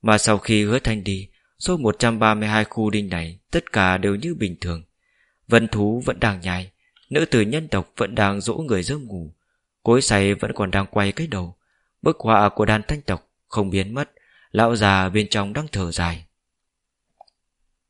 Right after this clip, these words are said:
"Tại sao lại tới một gia hỏa khủng bố như vậy? Ngày nào cũng thức dậy. Khi thì cái đầu, nhắc nhở cũng không. Hắn thức dậy sẽ giết chúng ta, không nhắc nhở cũng không.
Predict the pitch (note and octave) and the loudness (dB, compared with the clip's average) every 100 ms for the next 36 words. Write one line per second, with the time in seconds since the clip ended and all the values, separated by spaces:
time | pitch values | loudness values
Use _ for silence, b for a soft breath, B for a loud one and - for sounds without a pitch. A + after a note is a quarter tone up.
0 | - G#2 F#2 - G2 G2 G#2 F2+ - G#2+ | 0 4 4 2 2 4 4 2 2 0
1 | D3+ A#2 F#2+ D3 A#2 F2 E2+ D#2+ G2 F2+ | 2 0 0 0 2 0 0 0 -4 -6
2 | E2 G#2+ D#3 D#3+ G#2+ F2+ C#2+ - _ _ | -4 -2 -2 -2 -4 -2 -6 -10 _ _
3 | _ - A2 A2+ G#2+ G#2+ G#2+ - C3 F#3 | _ -2 2 4 6 6 4 0 -6 -6
4 | - F2+ E2 - _ _ _ _ _ _ | -4 -6 -6 -12 _ _ _ _ _ _
5 | _ - A2 A#2 A2+ G#2+ C#3+ D#3 F#2+ F#2+ | _ 0 4 4 4 0 0 0 0 0
6 | F#2 - - E3 - F#2+ G2 G2+ E3+ D#3 | -2 -6 -6 -6 -4 -2 0 0 -4 -6
7 | G2 G2 E2+ _ _ _ _ _ G#2+ A2+ | -2 -2 -4 _ _ _ _ _ 0 0
8 | C4+ F#3 - G2 F2 F2+ G2 G2+ C3 - | 0 -4 0 0 0 -2 -4 -2 -2 -2
9 | - F3+ D#3+ F#2+ G2 E2 - _ - A#2 | -6 -6 -2 0 2 0 -8 _ 0 0
10 | A2+ F3 - G2+ G2 G2+ - F#3 A2 A2+ | 2 -4 -2 0 2 2 -2 -2 0 0